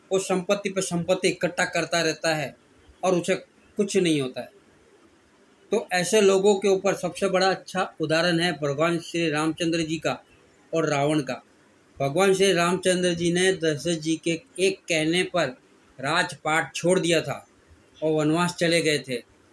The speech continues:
और वनवास के दौरान उन्होंने हर छोटे बड़े इंसान को, हर चीज़ को अपनाया, सुख दुख सबको अपनाया।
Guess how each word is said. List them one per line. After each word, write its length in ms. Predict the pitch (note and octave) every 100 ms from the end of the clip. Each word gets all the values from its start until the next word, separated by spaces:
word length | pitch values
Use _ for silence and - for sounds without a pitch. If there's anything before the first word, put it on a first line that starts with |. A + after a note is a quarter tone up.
| _ -
और 120 | D3+
वनवास 500 | D#3 E3 F3+ F#3 -
के 120 | F#3
दौरान 480 | E3 E3 F3 D#3+ C3 - - -
उन्होंने 280 | D#3 F3 F3 C#3+
हर 300 | D3 G3+ D#3 - _ -
छोटे 380 | - F3 F3+ F#3 D3+
बड़े 240 | D#3+ F3+
इंसान 520 | F3 D#3+ D3+ E3 E3+ D#3+
को, 200 | E3 D3 B2+ _ _ _ _
हर 160 | D3 F3+ - -
चीज़ 220 | F#3+ F#3+
को 180 | G3 D#3
अपनाया, 480 | F3 F3 E3 C3 - _ _ _ _ _ _
सुख 340 | - G3 F#3+ F3
दुख 320 | C#3+ F3+ -
सबको 400 | - F3+ - F#3+
अपनाया। 600 | F#3+ D#3 - E3+ E3+ C#3